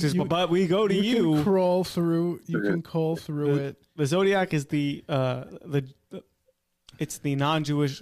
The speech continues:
Speaker 2: version of going to Rebbes. That's what the zodiac
Speaker 1: Oh,
Speaker 2: is.
Speaker 1: I
Speaker 2: Going to
Speaker 1: like
Speaker 2: Rebbes for
Speaker 1: that.
Speaker 2: brachas.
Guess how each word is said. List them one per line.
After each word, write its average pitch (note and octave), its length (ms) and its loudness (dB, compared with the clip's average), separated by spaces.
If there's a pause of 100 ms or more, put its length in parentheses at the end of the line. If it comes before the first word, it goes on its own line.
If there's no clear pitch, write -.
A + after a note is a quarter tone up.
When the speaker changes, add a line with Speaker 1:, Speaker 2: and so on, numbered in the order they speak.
Speaker 2:
version C#3 500 2
of C3 160 -2
going B2+ 260 2
to A#2 100 -2
Rebbes. G#2+ 460 -4 (680)
That's C#3 200 0
what C3+ 120 0
the B2+ 60 0
zodiac A2 400 0
Speaker 1:
Oh, D#3+ 60 -2
Speaker 2:
is. F3+ 100 2
Speaker 1:
I C#3+ 40 0
Speaker 2:
Going C#3+ 160 2
to C#3 80 2
Speaker 1:
like C#3+ 160 2
Speaker 2:
Rebbes D3 140 0
for C3 80 2
Speaker 1:
that. A#2+ 100 -4
Speaker 2:
brachas. G#2+ 440 -2